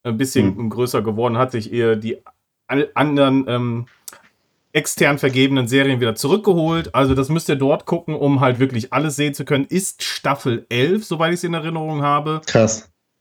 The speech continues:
Speaker 1: Ähm,
Speaker 2: Wow.
Speaker 1: es gibt auch noch einen kleineren Ableger. Das, ähm, also American Horror Story ist quasi so das Große, was auch so eine,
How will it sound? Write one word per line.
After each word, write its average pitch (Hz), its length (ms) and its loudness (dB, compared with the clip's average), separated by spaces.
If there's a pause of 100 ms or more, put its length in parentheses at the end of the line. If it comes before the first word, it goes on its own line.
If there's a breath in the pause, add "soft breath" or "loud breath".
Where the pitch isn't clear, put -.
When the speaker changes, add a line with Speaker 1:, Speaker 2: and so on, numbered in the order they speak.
(140)
Speaker 1:
Ähm, 131 420 4
Speaker 2:
Wow. 139 80 -4
Speaker 1:
es 131 120 0
gibt 269 140 -2
auch 240 60 4
noch 170 160 4
einen 143 100 0
kleineren 247 460 0
Ableger. 123 520 -2
Das, 131 180 -6
ähm, 131 400 -2
also 127 240 -2 (300 loud breath)
American 131 520 0
Horror 165 240 2
Story 156 320 2
ist 131 120 -4
quasi 127 340 2
so 113 140 -4
das 104 220 -6
Große, 160 540 0
was 143 120 -2
auch 131 120 -2
so 127 240 -2
eine, 120 300 -2